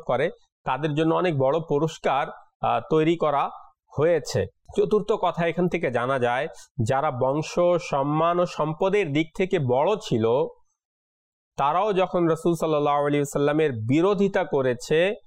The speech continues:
তখন তারা অপমানিত ও লাঞ্ছিত হয়েছে।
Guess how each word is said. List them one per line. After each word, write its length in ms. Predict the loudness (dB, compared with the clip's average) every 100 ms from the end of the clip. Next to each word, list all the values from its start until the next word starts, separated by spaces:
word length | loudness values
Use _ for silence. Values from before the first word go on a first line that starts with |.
| -20 _ _ _
তখন 380 | -4 -2 0 -2 -2
তারা 200 | -2 0
অপমানিত 680 | 2 2 2 0 2 0 0
ও 140 | 2
লাঞ্ছিত 540 | 2 2 0 0 -2 0
হয়েছে। 560 | 2 2 0 0 -2